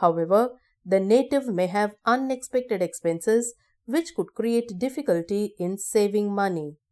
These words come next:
There could be expenses on account of vehicles for Aries natives. The native may get a sudden income out of pure luck in the second half of this month. It may be a moderate period for earning profits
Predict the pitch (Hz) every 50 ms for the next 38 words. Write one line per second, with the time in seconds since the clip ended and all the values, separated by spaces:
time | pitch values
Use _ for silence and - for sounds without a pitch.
0 | _ _ _ _ _ _ 202 202 240 247 247 262 247 220 240 240 240 190 180 -
1 | - - 220 214 214 220 - 254 247 247 240 - - - 175 170 170 185 202 202
2 | - 240 240 226 180 156 156 - 165 175 170 170 170 170 - 233 262 269 269 -
3 | - - 170 160 160 - 214 220 226 220 220 214 208 - - 226 208 202 202 196
4 | - 160 147 147 143 - - - _ _ _ _ _ _ _ _ 220 254 254 269
5 | 285 285 285 294 294 269 254 190 175 175 175 175 220 226 220 190 180 - - -
6 | 262 269 269 302 285 254 185 160 160 160 - 196 208 226 226 226 - - 180 170
7 | 170 165 156 - - _ - 262 269 277 294 285 202 165 156 160 160 175 214 -
8 | - - _ - 196 185 170 170 165 - - 269 269 269 - 302 294 277 - -
9 | 175 175 175 175 175 - - 175 165 - 175 196 196 - - - 208 202 180 147
10 | 139 143 - _ _ _ _ _ _ _ _ _ _ _ 277 285 277 277 277 269
11 | 240 262 247 190 160 156 165 180 196 214 226 214 226 226 220 226 - - 170 175
12 | 180 202 208 208 208 208 - - 185 170 165 - 196 208 214 220 220 220 214 -
13 | - 165 160 160 160 - 247 - 170 -